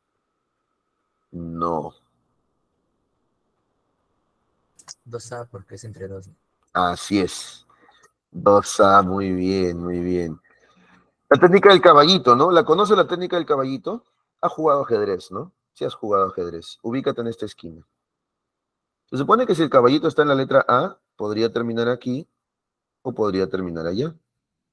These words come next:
Speaker 1: Y la técnica es esta. La suma de esos dos casilleros, la suma de esos dos casilleros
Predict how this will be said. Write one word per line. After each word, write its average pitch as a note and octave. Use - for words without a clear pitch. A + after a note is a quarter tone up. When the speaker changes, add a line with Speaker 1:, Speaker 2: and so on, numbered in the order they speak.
Speaker 1:
Y C#3+
la D3
técnica E3+
es E3
esta. B2
La G#2
suma C#3
de C3+
esos C3
dos B2+
casilleros, C3
la G2+
suma A2+
de A2+
esos A2+
dos G#2+
casilleros A2+